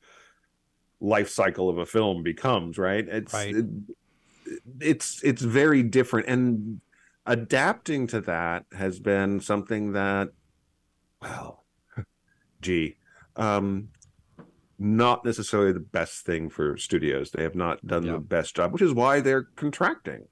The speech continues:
Speaker 1: I mean, they, all of this stuff was some, they all failed to gr-, grasp the concept that you literally can only grow so big because there's a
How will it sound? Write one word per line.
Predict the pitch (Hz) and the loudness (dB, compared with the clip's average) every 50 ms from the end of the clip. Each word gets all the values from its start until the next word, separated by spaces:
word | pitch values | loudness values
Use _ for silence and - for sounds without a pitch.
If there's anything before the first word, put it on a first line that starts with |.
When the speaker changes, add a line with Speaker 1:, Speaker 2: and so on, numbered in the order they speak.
| - - | -12 -6
Speaker 1:
I | - 117 | -2 0
mean, | 120 120 120 120 | 0 2 2 2
they, | 117 120 123 131 123 - _ _ _ _ _ _ _ _ _ _ _ _ _ _ - - - _ - | 2 2 2 0 -2 -6 _ _ _ _ _ _ _ _ _ _ _ _ _ _ -18 -18 -12 _ 0
all | - 131 143 165 170 165 143 | 4 6 8 8 10 8 8
of | 120 98 95 | 6 4 0
this | 104 101 92 - | -2 -2 -4 -4
stuff | - - 107 98 90 87 - | -4 0 0 2 0 0 -2
was | 92 95 95 92 87 87 - - - _ _ _ _ _ _ _ _ _ _ _ _ _ _ _ _ _ _ _ _ _ _ _ _ _ _ _ _ _ _ _ _ _ _ _ | -2 -2 -2 -2 -4 -8 -14 -18 -20 _ _ _ _ _ _ _ _ _ _ _ _ _ _ _ _ _ _ _ _ _ _ _ _ _ _ _ _ _ _ _ _ _ _ _
some, | - - - - - 143 190 208 - _ _ _ _ _ _ _ _ _ - - - - _ _ _ _ _ _ _ _ _ _ _ _ _ _ _ _ _ _ _ _ | -16 -12 -10 -6 -2 -2 -2 -2 -4 _ _ _ _ _ _ _ _ _ -20 -20 -20 -20 _ _ _ _ _ _ _ _ _ _ _ _ _ _ _ _ _ _ _ _
they | - 127 127 - _ | -2 -2 -2 -2 _
all | - 135 165 202 247 330 | 0 4 4 4 4 2
failed | 320 - - - - 143 135 143 175 180 185 202 156 | 0 -4 -8 -2 0 2 2 4 2 2 0 -2 -4
to | 117 - _ - | -6 -10 _ -18
gr-, | - - - - _ _ _ _ _ - - - - - | -16 -16 -16 -18 _ _ _ _ _ -16 -16 -14 -12 -10
grasp | 117 - 110 131 156 185 - - - | -4 0 2 2 2 0 -2 -6 -8
the | - 117 | -8 -8
concept | - - - 95 104 127 143 - - 143 151 147 - - | -8 -6 -4 -2 -2 -2 -2 0 0 0 0 0 0 0
that | 120 101 - - - | 0 0 -2 -4 -6
you | 117 117 117 123 127 | -4 0 0 2 2
literally | 110 107 107 110 120 135 160 180 185 170 160 160 156 | 2 4 4 4 6 6 6 6 6 8 6 6 4
can | - - 147 139 - - | 2 0 -2 -2 -2 0
only | 117 117 120 127 127 127 123 120 | 2 4 4 4 4 2 0 0
grow | 101 - 101 101 104 104 107 110 | 0 0 2 4 6 6 4 4
so | 101 - - 110 104 107 | 2 -2 -2 -2 0 0
big | 95 82 104 98 101 101 101 117 - | 0 -2 -2 0 0 -2 -2 -6 -8
because | - 107 - 110 104 95 | -8 -4 -2 0 0 2
there's | 107 104 98 107 | 2 0 0 2
a | 104 95 92 90 | 2 2 2 0